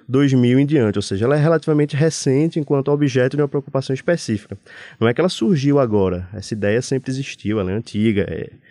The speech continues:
é bem conhecida, mas um esforço e uma política pública e também empresarial, privada, priorizando a mediação por conta de suas pró-, vantagens próprias como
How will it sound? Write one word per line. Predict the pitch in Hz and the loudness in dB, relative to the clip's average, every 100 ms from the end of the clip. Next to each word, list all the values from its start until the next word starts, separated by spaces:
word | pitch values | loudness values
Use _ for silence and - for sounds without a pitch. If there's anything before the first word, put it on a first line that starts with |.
| - - - | -20 -18 -6
é | 101 | -2
bem | 110 | -2
conhecida, | 113 135 123 104 | 2 0 0 0
mas | 107 113 | 0 2
um | 139 | 2
esforço | 147 - - 143 175 165 - | 0 -4 -2 2 4 2 0
e | 123 | 0
uma | 123 | 0
política | 123 131 131 156 151 - 95 - - - _ _ | 0 0 2 2 0 -4 -6 -6 -20 -20 _ _
pública | 123 147 180 180 180 160 | 2 4 4 2 0 0
e | |
também | 151 139 135 151 156 | 0 2 4 4 2
empresarial, | 139 123 120 120 113 117 | 2 0 2 2 2 2
privada, | 110 120 110 107 110 104 95 90 _ - - _ _ _ - | 0 -4 -4 0 0 0 -2 -8 _ -20 -20 _ _ _ -6
priorizando | 160 220 208 185 131 135 143 | 0 2 4 2 2 2 4
a | |
mediação | 139 139 135 123 - 104 | 4 2 2 0 -2 -4
por | - | -4
conta | - 113 | -8 -6
de | 113 | -6
suas | - 123 | -2 -2
pró-, | - 123 | 0 -2
vantagens | 117 120 113 120 127 135 | 2 0 2 2 2 0
próprias | - - 113 110 101 98 95 - | -2 0 2 2 0 -4 -4 -8
como | - 117 113 113 107 | 0 2 4 2 0